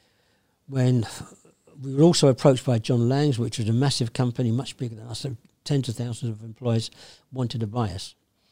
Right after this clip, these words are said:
And we were tossing around. It took longer than maybe it should have done to organise this, the, the, the company going public because of, uh,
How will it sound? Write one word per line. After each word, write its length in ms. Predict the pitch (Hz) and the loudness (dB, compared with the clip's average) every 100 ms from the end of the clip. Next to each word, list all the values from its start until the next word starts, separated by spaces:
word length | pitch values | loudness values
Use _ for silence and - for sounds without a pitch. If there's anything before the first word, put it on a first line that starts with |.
| _ - - - | _ -20 -18 -2
And 80 | |
we 100 | 123 | 0
were 120 | 117 120 | 2 2
tossing 420 | - 151 - 123 | 2 2 4 2
around. 440 | 123 120 113 107 107 104 101 117 - | 2 2 -2 -4 -12 -18 -20 -20 -20
It 140 | - | -8
took 220 | 165 120 | -6 -4
longer 240 | 131 143 120 | -2 0 2
than 260 | 120 120 | 0 -2
maybe 280 | 127 117 117 | -2 -2 -4
it 120 | 117 | -6
should 180 | - 131 | -2 0
have 100 | 120 | 0
done 120 | 123 | 0
to 240 | 120 117 117 | 0 -2 -2
organise 400 | 135 113 120 117 | -4 -2 0 0
this, 160 | 117 104 | -2 -4
the, 180 | 117 110 | -6 -6
the, 160 | 120 - - | -12 -14 -20
the 220 | 113 113 _ _ _ _ _ _ | -20 -20 _ _ _ _ _ _
company 260 | 170 131 127 | -2 0 0
going 160 | 123 120 | 0 2
public 400 | 143 139 131 - _ _ _ _ _ _ _ _ _ _ - _ | 2 2 0 -4 _ _ _ _ _ _ _ _ _ _ -20 _
because 380 | 147 - 180 135 | -14 -2 0 0
of, 180 | 139 131 | -2 -4
uh, 220 | 135 | -6